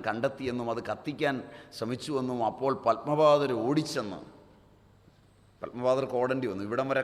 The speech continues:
കഥയിൽ ഉള്ളതിൽ നിന്ന് പത്മപാദർക്ക് ഓടിച്ചെല്ലേണ്ടി വന്നു. ചെന്ന് പാണ്ഡ്യരാജൻ്റെ ശരീരത്തിലിരിക്കുന്ന ശങ്കരാചാര്യരോട് മലയാളത്തിൽ പറഞ്ഞുവെന്നും അന്ന്.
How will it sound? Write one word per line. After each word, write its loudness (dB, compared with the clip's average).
കഥയിൽ -4
ഉള്ളതിൽ 2
നിന്ന് -2
പത്മപാദർക്ക് 0
ഓടിച്ചെല്ലേണ്ടി -2
വന്നു. -14
ചെന്ന് 0
പാണ്ഡ്യരാജൻ്റെ 6
ശരീരത്തിലിരിക്കുന്ന -2
ശങ്കരാചാര്യരോട് 2
മലയാളത്തിൽ 12
പറഞ്ഞുവെന്നും 0
അന്ന്. -4